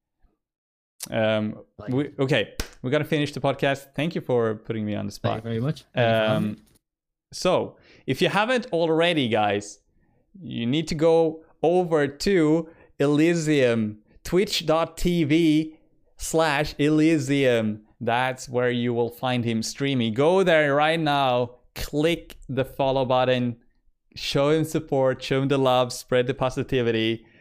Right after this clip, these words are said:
Speaker 1: and, um, yeah, it's been, uh, is
Speaker 2: Yeah.
Speaker 1: there anything, is it, is there any, uh, other channels you want to let the listeners know about?
Speaker 2: Oh man, way too many. Way too many.
Speaker 1: <laughs>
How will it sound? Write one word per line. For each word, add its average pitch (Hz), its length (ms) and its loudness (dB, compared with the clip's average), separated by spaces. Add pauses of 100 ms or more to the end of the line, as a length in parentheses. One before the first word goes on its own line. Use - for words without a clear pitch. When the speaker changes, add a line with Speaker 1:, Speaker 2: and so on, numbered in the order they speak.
(240)
Speaker 1:
and, 120 460 0
um, 110 600 2 (760)
yeah, 107 400 -10
it's - 180 -8
been, 170 280 -2
uh, 147 300 0
is - 100 2
Speaker 2:
Yeah. - 120 0
Speaker 1:
there 208 120 2
anything, 202 380 0
is 151 340 0
it, 139 320 -4
is 135 120 -6
there 165 100 0
any, 156 340 0
uh, 131 140 -2
other 139 340 -2
channels 135 640 -4
you 131 80 -6
want 127 180 -4
to 120 220 -4
let 120 140 -2 (380)
the 110 420 -2 (360)
listeners 110 720 -6 (220)
know 110 180 -6
about? 107 300 -8 (1080)
Speaker 2:
Oh 131 200 4
man, 110 380 -2
way 123 260 2
too 120 280 0
many. 107 420 -2 (300)
Way 120 200 2
too 117 240 -2
many. 107 340 -2
Speaker 1:
<laughs> 156 60 -6